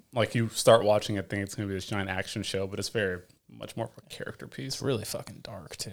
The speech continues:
Speaker 1: Yeah, but I like it for that.
Speaker 2: Yeah. So
Speaker 1: That's
Speaker 2: now, now you guys get it. That's what we're gonna start talking about. We have a whole episode where we're gonna talk about a lot of those songs that are on the playlist.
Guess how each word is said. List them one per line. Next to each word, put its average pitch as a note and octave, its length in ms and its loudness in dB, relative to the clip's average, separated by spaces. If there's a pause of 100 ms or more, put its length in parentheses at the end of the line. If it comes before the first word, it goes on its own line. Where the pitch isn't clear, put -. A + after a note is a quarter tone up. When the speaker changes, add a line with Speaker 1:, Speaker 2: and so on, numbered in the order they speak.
(360)
Speaker 1:
Yeah, G2 240 -10 (180)
but E3+ 100 2
I F#3 60 6
like G#3+ 220 2
it - 80 -4
for - 120 -4
that. G#2+ 200 0
Speaker 2:
Yeah. A2 160 -8 (580)
So D3+ 240 12
Speaker 1:
That's D#3 100 12
Speaker 2:
now, E3 220 12 (480)
now D3 60 12
you F3+ 160 10
guys E3+ 240 12
get A#2+ 120 10
it. D#3 220 8
That's C3+ 160 10
what D#3+ 60 12
we're D3+ 120 12
gonna D3 140 6
start C3+ 240 10
talking G2+ 320 4
about. G#2 340 4 (380)
We B2 80 2
have C#3 220 12
a C3+ 40 10
whole C3+ 220 10
episode B2 300 8
where A#2 80 10
we're A2+ 80 6
gonna G#2+ 180 2
talk G#2+ 260 6
about G#2 400 4 (220)
a A2 80 2
lot G#2+ 260 8
of G2 140 0
those G#2 240 2
songs G2 600 2
that G#2+ 160 4
are G2+ 240 2
on G2+ 520 0
the - 80 -6
playlist. G2+ 760 0